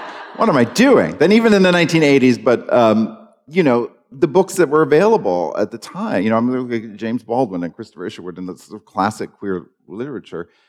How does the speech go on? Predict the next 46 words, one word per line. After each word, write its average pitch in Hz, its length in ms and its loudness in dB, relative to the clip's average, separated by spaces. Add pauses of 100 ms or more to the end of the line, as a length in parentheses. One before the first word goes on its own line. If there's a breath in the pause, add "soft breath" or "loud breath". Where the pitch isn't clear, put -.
(140)
are 104 140 2
about 90 260 0
lives 85 340 -2
lived 95 180 -8
in 101 80 -8
the 98 60 -8
shadows, 82 680 -8
lives 80 380 -10
cut - 240 -20
short, 80 600 -12
lives, 76 580 -10 (380)
um, 76 440 -14 (720)
that 92 160 -8
seemed 85 260 -14
kind 78 180 -18
of 76 60 -20
lonely. 80 600 -14
And, 90 380 -12
and 95 380 -6
the 113 120 -8
truth 202 260 -4
of 98 80 -14
it 90 60 -6
is 90 100 -4
I 98 60 0
was 92 100 -6
very 101 160 2
lucky 98 320 0
to 85 60 -8
be 87 80 -6
born 82 260 -10
in 80 80 -12
a 82 60 -10
moment 80 380 -10
where 76 380 -8 (180)
a 87 80 -10
lot 76 240 -2
of 69 100 -10 (260)
change 82 460 -12
has 85 120 -20
happened. - 420 -10
So 87 120 -12
my 92 240 -2
life 90 360 0
has 82 180 -10
been, 78 460 -12